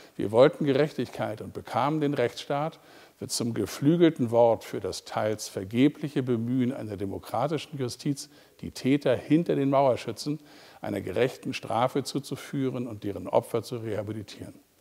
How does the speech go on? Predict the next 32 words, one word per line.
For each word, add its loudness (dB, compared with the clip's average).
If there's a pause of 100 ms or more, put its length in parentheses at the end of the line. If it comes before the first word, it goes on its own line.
(460)
Erich 2
Honecker, 2
Erich -2
Mielke, 2
Willi 0
Stoph, 2 (320)
Egon 8
Krenz. 2 (320)
Nichts 2
schien 4
leichter, 6
als -6
ihnen 0
den -2
Prozess 0
zu -2
machen. -4
So 2
dachten 2
viele 0
damals, -2 (400)
bilanziert 0
der 0
Berliner -2
Richter -4
Hans-Georg -6
Bräutigam. -8 (180)
Die -10
Gleichung 4
ging 0
nicht -2
auf. -10